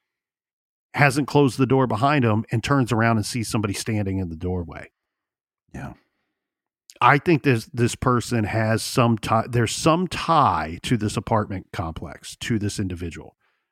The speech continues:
Speaker 1: Either they lived there, they had worked there, uh, or did work there as some type of vendor, or this was a hunting ground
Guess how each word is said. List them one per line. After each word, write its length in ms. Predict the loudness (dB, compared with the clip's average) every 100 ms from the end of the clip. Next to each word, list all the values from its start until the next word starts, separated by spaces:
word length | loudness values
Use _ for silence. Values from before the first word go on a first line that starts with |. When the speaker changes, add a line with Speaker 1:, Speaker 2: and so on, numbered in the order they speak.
| _
Speaker 1:
Either 260 | 0 2 0
they 160 | -2
lived 300 | 2 2 2
there, 320 | 0 2 2 0
they 160 | -2
had 160 | -4 0
worked 320 | 0 0 -2
there, 480 | 0 2 2 0 -4 _ _ _ _
uh, 400 | -6 -4 -2 -4 -6 -14
or 240 | -4 -2 -2
did 360 | 2 2 4
work 220 | 2 0 0
there 200 | 2 2
as 160 | 2 0
some 220 | -2 -2 -6
type 220 | -4 -2 -2
of 100 | -10
vendor, 680 | -2 2 2 2 0 -2 -8 _ _ 4
or 220 | 8 8
this 240 | 6 2
was 220 | 4 4 6
a 80 |
hunting 340 | 4 2 2 0
ground 400 | -2 -8 -10